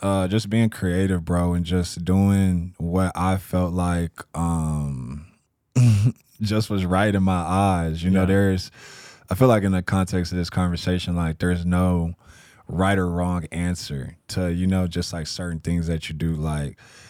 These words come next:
Speaker 1: how you present yourself or the way that you go about content, you know, but, uh, it's just me and just, like, putting my all into
Speaker 2: Yeah.
Speaker 1: it, honestly. Yeah.
Speaker 2: Yeah, and I'm gonna, I'm gonna point out a couple of those things in a second, but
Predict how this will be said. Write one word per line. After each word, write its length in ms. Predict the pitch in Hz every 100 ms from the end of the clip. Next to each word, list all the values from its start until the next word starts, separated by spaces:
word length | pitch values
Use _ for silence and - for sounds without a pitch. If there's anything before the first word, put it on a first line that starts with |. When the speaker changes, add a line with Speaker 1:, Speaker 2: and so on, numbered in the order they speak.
| -
Speaker 1:
how 300 | - 110 107
you 380 | 98 92 92 82 -
present 440 | 90 82 90 -
yourself 600 | 85 - 85 87 82 -
or 400 | 80 78 73 80 _ - _ -
the 80 | 80
way 160 | 90
that 260 | 90 87 -
you 60 |
go 160 | 78 82
about 340 | 80 80 80 -
content, 580 | 90 87 - 85 76 -
you 120 | 85
know, 220 | 85 82
but, 240 | 80 82 80
uh, 400 | 78 76 69 71 - _ _ _ _ _ _ - 95
it's 180 | 101 87
just 180 | 87
me 400 | 90 92 92 87 -
and 100 | 85
just, 240 | 87 85
like, 180 | 80 71
putting 220 | - 80 82
my 100 | 80
all 320 | 67 76 76
into 240 | 69 -
Speaker 2:
Yeah. 120 | 90 71
Speaker 1:
it, 120 | - _ 69
honestly. 460 | 71 69 - 65 71 _
Yeah. 120 | - 110
Speaker 2:
Yeah, 120 | 110
and 80 | 107
I'm 80 | 113
gonna, 180 | 127
I'm 100 | 104 -
gonna 180 | 131 113
point 280 | 123 123
out 120 | 110 107
a 60 |
couple 240 | 104 113 113
of 120 | 104
those 160 | 101
things 280 | - 104 101
in 80 | 98
a 80 | 101
second, 400 | - 107 101 95
but 220 | 95 -